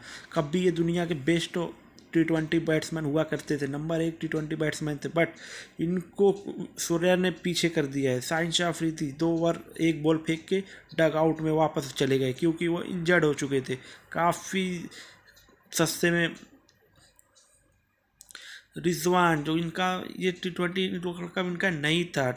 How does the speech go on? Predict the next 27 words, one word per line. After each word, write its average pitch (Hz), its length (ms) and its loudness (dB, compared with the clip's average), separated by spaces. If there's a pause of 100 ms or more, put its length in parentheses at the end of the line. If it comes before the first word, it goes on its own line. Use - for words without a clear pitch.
रिजवान 143 360 -2
का। 120 340 -4
इंग्लैंड 165 520 2
न्यू 170 120 -2
चैंपियन, 165 680 -2
फर्स्ट 156 420 -2
इन्होंने 170 220 -2
दो 165 180 0
हज़ार 165 180 4
दस 170 260 -2
में 170 160 -2 (440)
केविन 170 280 4
पीटरसन 170 460 4
की 165 100 -6
क-, 175 200 -6 (220)
कॉलिंगवुड 190 460 6
के 185 80 0
कैप्टनसी 165 520 0
में, 139 140 0
now 165 460 0
को-, - 200 -6
बटलर 160 440 2 (1160)
की 175 100 6
कैप्टनसी 170 520 2
में 160 100 0
ये 175 400 0 (120)
च-, - 80 -6